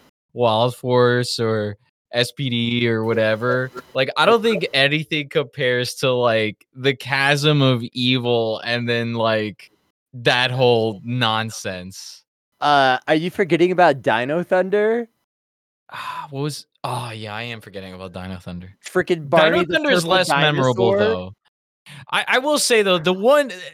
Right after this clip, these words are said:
Speaker 1: for as much shit as I'm giving the Ninja Storm ending, it was pretty cool when they were all like,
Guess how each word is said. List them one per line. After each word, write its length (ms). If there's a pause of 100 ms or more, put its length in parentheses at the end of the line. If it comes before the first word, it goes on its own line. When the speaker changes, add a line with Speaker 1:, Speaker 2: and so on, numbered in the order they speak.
(240)
Speaker 1:
for 140
as 120
much 180
shit 220
as 120
I'm 120
giving 300
the 60
Ninja 280
Storm 260
ending, 420
it 200
was 460
pretty 320
cool 280
when 160
they 120
were 140
all 220
like, 400